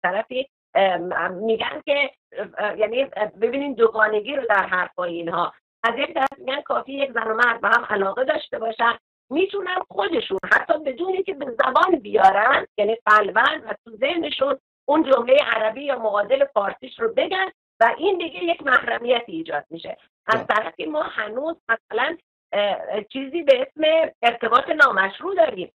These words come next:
Speaker 1: یعنی اگه کسی تو خیابون با یه نامحرم احوال پرسی بکنه می‌تونن بگن ارتباط نامشروع بود. این دوگانگی‌ها، این نگاه،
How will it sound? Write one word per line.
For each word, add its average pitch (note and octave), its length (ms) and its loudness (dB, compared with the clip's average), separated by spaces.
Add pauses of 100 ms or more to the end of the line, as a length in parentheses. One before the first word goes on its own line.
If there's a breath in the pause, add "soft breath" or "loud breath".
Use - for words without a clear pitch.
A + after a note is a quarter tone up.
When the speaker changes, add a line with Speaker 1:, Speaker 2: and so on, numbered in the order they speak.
(240)
Speaker 1:
یعنی A#3 160 6
اگه A#3+ 260 4
کسی C4+ 220 -8
تو D4 100 -8
خیابون A#3+ 420 0
با C#4 60 4
یه B3+ 140 0
نامحرم B3 600 -2
احوال G#3+ 280 0
پرسی G#3+ 380 -10
بکنه A3+ 300 -4
می‌تونن C#4 300 -6
بگن C#4 200 -4
ارتباط A#3+ 400 -4
نامشروع A#3 640 -4
بود. E3+ 220 -4 (420)
این G#4 240 6
دوگانگی‌ها، A#3 1200 2
این C4+ 280 -6
نگاه، B3+ 380 -4